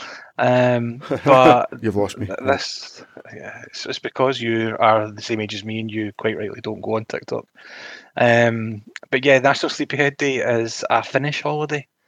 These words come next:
Speaker 1: um, which is more fun for some than others. Basically, as tradition goes, on July the twenty-seventh, the last person in the house still sleeping gets woken up with a bucket of water to the face.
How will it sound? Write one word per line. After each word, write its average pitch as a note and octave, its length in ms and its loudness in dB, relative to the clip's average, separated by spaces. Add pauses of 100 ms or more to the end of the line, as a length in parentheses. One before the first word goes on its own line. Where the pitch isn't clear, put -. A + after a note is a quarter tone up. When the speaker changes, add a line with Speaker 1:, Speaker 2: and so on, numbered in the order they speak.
(580)
Speaker 1:
um, A2+ 680 -2 (360)
which A#2+ 380 -2
is A#2+ 380 0
more C3 220 0
fun A#2+ 380 -2
for A#2 160 -4
some A#2+ 320 -4
than A2+ 120 -2
others. - 380 -6 (400)
Basically, C3 340 -2
as C3 120 2
tradition B2 440 -4
goes, A2 440 -4
on A#2 140 -2
July A#2 380 2
the C3+ 80 -4
twenty-seventh, B2 1000 -6 (600)
the G#2+ 120 2
last A#2 360 0
person C#3 380 -2
in - 40 -8
the A#2 60 0
house A2+ 320 -2
still A#2 420 -4
sleeping B2 580 -6 (540)
gets - 240 -6
woken A#2 380 -2
up A2 120 0
with A2+ 140 -8
a G#2 160 2
bucket - 300 -4
of G#2+ 200 -6
water A2 340 2
to B2+ 100 -8
the G#2 100 -8
face. - 580 -10